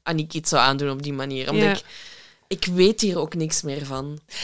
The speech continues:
Speaker 2: Ik vraag mij ook af, ehm, ik hoop dat er een slaapexpert aan het luisteren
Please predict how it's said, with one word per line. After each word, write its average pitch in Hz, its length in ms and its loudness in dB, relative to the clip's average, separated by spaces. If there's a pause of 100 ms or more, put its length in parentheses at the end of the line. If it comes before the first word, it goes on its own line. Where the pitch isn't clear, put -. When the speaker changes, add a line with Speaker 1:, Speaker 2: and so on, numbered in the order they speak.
(100)
Speaker 2:
Ik - 140 0
vraag - 160 6
mij 262 160 4
ook - 160 4
af, 294 140 4
ehm, 214 380 4
ik - 180 -8
hoop 226 180 2
dat 254 180 -4
er 240 120 0
een 208 120 2
slaapexpert 226 680 0
aan 202 140 2
het 190 140 0
luisteren 190 580 -2